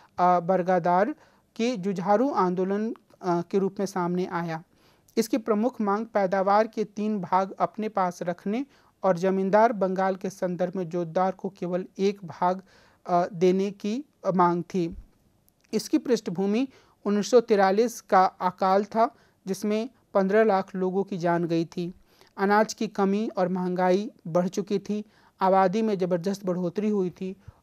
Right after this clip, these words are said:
और गरीब किसानों प-, का कर्ज बढ़ गया था। अकाल के समय कम्युनिस्ट पार्टी के नेतृत्व में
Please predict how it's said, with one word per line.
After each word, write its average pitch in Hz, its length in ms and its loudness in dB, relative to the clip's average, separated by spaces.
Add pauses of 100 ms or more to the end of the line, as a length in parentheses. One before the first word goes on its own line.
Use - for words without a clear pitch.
(100)
और 190 220 4
गरीब 196 400 2
किसानों 185 480 0
प-, 180 280 -10
का 175 160 4 (140)
कर्ज 185 280 2 (160)
बढ़ 180 160 4
गया 170 260 0
था। 175 280 -6 (720)
अकाल 220 380 10
के 262 160 4
समय 240 420 4 (800)
कम्युनिस्ट 214 380 2
पार्टी 196 360 2
के 214 120 -2
नेतृत्व 196 440 -4
में 208 180 -4